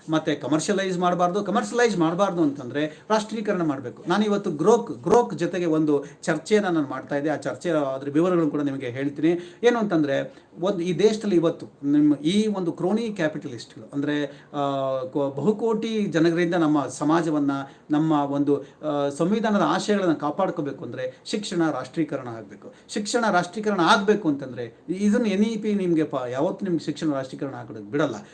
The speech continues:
So ಶಿಕ್ಷಣ ರಾಷ್ಟ್ರೀಕರಣ ಆಗ್ಬೇಕು ಅಂತಂದ್ರೆ ನೀವು ತ್ರಿಭಾಷಾ ಸೂತ್ರವನ್ನ ವಿರೋಧಿಸಲೇಬೇಕು ಮತ್ತು ರಾಜ್ಯ ಪಟ್ಟಿಯಲ್ಲಿ, ರಾಜ್ಯ ಪಟ್ಟಿಯಲ್ಲಿ ಬರತಕ್ಕಂಥ ಶಿಕ್ಷಣದ ವ್ಯವಸ್ಥೆಗೆ ಆಯಾ ರಾಜ್ಯಗಳು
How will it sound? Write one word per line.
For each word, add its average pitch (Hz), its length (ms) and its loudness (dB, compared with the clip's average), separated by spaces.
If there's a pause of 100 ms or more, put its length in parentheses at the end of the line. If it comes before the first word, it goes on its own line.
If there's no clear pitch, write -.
(160)
So 160 140 0
ಶಿಕ್ಷಣ 175 320 0
ರಾಷ್ಟ್ರೀಕರಣ 156 460 0
ಆಗ್ಬೇಕು 156 420 -2
ಅಂತಂದ್ರೆ 151 640 -4 (120)
ನೀವು 147 680 2 (120)
ತ್ರಿಭಾಷಾ 165 460 -2
ಸೂತ್ರವನ್ನ 135 560 -8
ವಿರೋಧಿಸಲೇಬೇಕು 143 920 -2 (200)
ಮತ್ತು 202 420 -2 (120)
ರಾಜ್ಯ 196 360 0
ಪಟ್ಟಿಯಲ್ಲಿ, 202 580 -2
ರಾಜ್ಯ 147 340 -2
ಪಟ್ಟಿಯಲ್ಲಿ 190 460 -2
ಬರತಕ್ಕಂಥ 151 520 -4
ಶಿಕ್ಷಣದ 170 480 -6
ವ್ಯವಸ್ಥೆಗೆ 143 880 -4 (100)
ಆಯಾ 196 360 2
ರಾಜ್ಯಗಳು 170 600 0